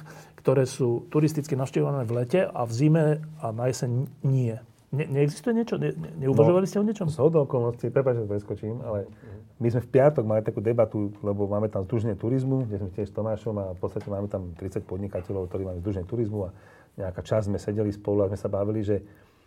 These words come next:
Speaker 2: že na tú zimu treba proste urobiť akože desať strategických vecí, čo
Speaker 1: No.
Speaker 2: tam v zime chceme prevádzkovať,
Speaker 1: No.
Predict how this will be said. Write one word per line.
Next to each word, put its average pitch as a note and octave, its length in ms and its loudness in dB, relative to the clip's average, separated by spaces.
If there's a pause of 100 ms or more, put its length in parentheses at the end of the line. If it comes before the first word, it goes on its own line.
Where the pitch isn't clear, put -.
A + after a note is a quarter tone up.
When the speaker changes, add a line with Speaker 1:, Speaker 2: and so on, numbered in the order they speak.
(160)
Speaker 2:
že G2 640 -2
na G2+ 160 -2
tú G#2 160 2
zimu A2+ 240 2
treba G2+ 240 0
proste - 340 -4
urobiť G2+ 460 0
akože F#2+ 240 -6
desať A#2 400 2
strategických G2+ 720 -4
vecí, B2 400 -4 (160)
čo G#2+ 160 -2
Speaker 1:
No. - 20 -8
Speaker 2:
tam A2 140 0
v G2 80 -2
zime A2 160 -2
chceme G2+ 260 -6
prevádzkovať, G2 800 -6 (160)
Speaker 1:
No. B2 160 -10